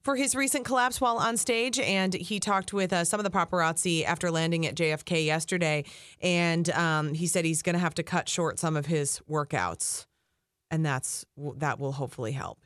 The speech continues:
You know, Tim McGraw, he quit drinking. Remember this. It was, like, a big deal when he realized that he had never gone on stage without having a drink before. And he's talked about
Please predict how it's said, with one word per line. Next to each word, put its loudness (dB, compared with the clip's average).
You 0
know, 2
Tim -2
McGraw, 2
he -6
quit -2
drinking. 0
Remember 0
this. 0
It -2
was, -2
like, 0
a 0
big -2
deal 0
when 2
he 0
realized 0
that -2
he 0
had 0
never 2
gone 2
on 2
stage 0
without 2
having 0
a -2
drink -2
before. 0
And 2
he's 2
talked 2
about 2